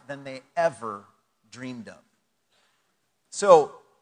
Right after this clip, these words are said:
Jesus says, "Look, you can have a full life now on this earth, no matter what's going on." Amen. Circumstances, graduating, transitions in life. I know, I know I was talking to someone who just retired the other day or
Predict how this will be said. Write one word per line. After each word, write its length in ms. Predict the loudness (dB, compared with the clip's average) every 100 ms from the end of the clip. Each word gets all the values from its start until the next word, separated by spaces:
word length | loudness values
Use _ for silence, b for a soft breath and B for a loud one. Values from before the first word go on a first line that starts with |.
| _ _
Jesus 360 | -14 -12 -8 -8
says, 260 | -8 -4
"Look, 240 | 0 -2 -4
you 100 | -14
can 140 | -12
have 400 | -14 -14 -8 -8
a 120 | -8 -12
full 420 | -14 -12 -10 -10
life 300 | -12 -14 -8
now 240 | -6 -4
on 160 | -6 -10
this 160 | -16 -14
earth, 180 | -14
no 120 | -10 -8
matter 200 | -6 -8
what's 300 | -10 -12 -14
going 240 | -14 -12
on." 160 | -14 -18 _ _ _
Amen. 260 | _ _ _ _ _ _ _ _ _ _
Circumstances, 1160 | -8 -2 -2 -4 -10 -12 -16 -16 -20 -20 -20 -8
graduating, 920 | 4 6 6 4 0 0 0 -12 -20 _ _ _ -8
transitions 760 | -4 -4 -4 -4 -4 -4 -10
in 80 | -6
life. 380 | -2 0 0 0
I 160 | 0
know, 160 | 2 4
I 120 | 4
know 160 | 6 4
I 40 |
was 140 | 2 0
talking 220 | -2 -4
to 40 |
someone 300 | -8 -8 -8
who 80 | -10
just 240 | -6 -6 -6
retired 480 | -10 -6 -6 -6
the 100 | -6
other 160 | -6 -6
day 220 | -8 -6
or 180 | -8